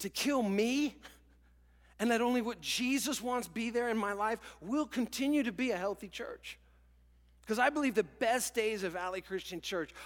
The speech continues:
are still yet to come. And, and I think if God would speak audibly to us this morning, he'd say, "You ain't seen nothing yet, Valley family.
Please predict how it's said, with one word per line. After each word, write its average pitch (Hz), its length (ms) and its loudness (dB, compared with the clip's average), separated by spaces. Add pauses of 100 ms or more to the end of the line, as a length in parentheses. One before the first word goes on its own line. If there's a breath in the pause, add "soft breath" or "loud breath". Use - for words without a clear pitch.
are 185 120 -2
still 208 500 0 (180 loud breath)
yet 170 640 -2
to - 80 -14
come. 127 380 -10 (1040)
And, 214 120 -4
and 226 300 0
I 247 120 4
think 247 180 -2
if 208 120 0
God 240 220 4
would 233 100 -2
speak 202 500 -4
audibly 196 520 6
to 180 220 -2
us 165 120 -4
this 175 160 -8
morning, 180 240 -2
he'd 190 140 -6
say, 180 160 -4 (160 loud breath)
"You 208 180 -2
ain't 214 120 0
seen 202 220 -2
nothing 170 320 -4
yet, 135 240 -6
Valley 123 240 -10
family. 104 480 -18